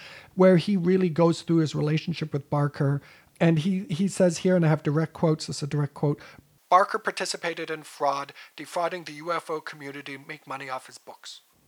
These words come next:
Well, that was essentially what Barker was trying to do, was he was, he was a hustler.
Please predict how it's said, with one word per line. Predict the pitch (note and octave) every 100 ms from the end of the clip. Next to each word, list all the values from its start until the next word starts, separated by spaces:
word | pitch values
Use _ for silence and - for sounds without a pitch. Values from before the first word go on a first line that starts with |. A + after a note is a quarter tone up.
| _ -
Well, | E3+
that | A#3 C#4+
was | B3+
essentially | G3+ - G#3 - G#3+
what | F3+ E3
Barker | E3+ E3+ F3
was | D#3
trying | - E3+
to | D#3+
do, | E3 B3+
was | F3+ E3
he | F3+
was, | E3+ - - -
he | G3+
was | G#3+ A3
a | F#3+
hustler. | C4 - A3